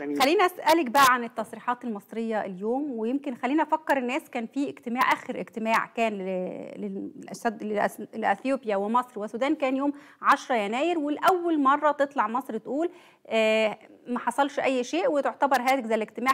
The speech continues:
Speaker 2: كان فاشل. قولي لي احنا
Speaker 1: مم.
Speaker 2: وصلنا لحد فين دلوقتي؟
Speaker 1: والله رجعنا للمربع صفر في المفاوضات مرة أخرى، والحقيقة
Speaker 2: مم.
Speaker 1: طبعا يعني دي كانت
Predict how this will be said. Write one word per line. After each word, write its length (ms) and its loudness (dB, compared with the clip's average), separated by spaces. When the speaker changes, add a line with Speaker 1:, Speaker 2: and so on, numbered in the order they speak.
Speaker 2:
كان 140 -2
فاشل. 380 -8
قولي 240 2
لي 100 6
احنا 160 2
Speaker 1:
مم. 60 6
Speaker 2:
وصلنا 280 4
لحد 300 0
فين 180 0
دلوقتي؟ 400 -10
Speaker 1:
والله 400 4
رجعنا 420 -4
للمربع 840 -2
صفر 260 -2
في 100 -16
المفاوضات 720 0
مرة 280 2
أخرى، 300 -2
والحقيقة 440 0
Speaker 2:
مم. 80 -6
Speaker 1:
طبعا 220 2
يعني 300 -6
دي 100 -6
كانت 240 -4